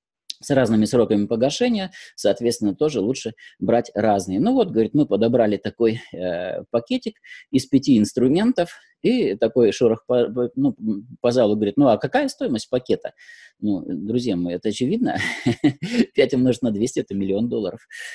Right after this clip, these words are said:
Вот, э, вот такая стоимость пакета, вот такие, м, значит, рассматривались. Ну, там дальше рассматривался пакет из двух-трёх,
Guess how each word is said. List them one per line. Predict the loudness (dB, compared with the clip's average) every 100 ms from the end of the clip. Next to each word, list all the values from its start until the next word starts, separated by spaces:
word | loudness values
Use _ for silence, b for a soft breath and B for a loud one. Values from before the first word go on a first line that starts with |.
| B -4
Вот, | 2 2 2 0
э, | -2 0
вот | -2 -4
такая | -6 -4 -6
стоимость | -2 0 0 -2
пакета, | -6 -2 -4 -4
вот | -8 -6
такие, | -8 -8 -4 -4 -4
м, | -6 -6 -4
значит, | -4 -6 -6 -8
рассматривались. | -6 -6 -6 -8 0
Ну, | 2
там | 4 2
дальше | 2 0 2 2
рассматривался | 0 -2 -4 -4 -6 -8
пакет | -8 -6 -6
из | -6 -6
двух-трёх, | -6 -2 2 2 0